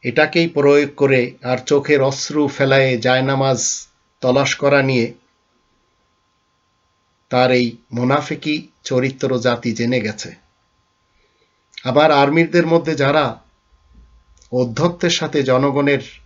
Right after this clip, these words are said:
মুখোমুখি হয়ে দাঁড়িয়েছেন, আপনাদেরকে আবার আমি বলি,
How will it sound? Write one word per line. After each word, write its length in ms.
মুখোমুখি 580
হয়ে 160
দাঁড়িয়েছেন, 580
আপনাদেরকে 520
আবার 300
আমি 200
বলি, 420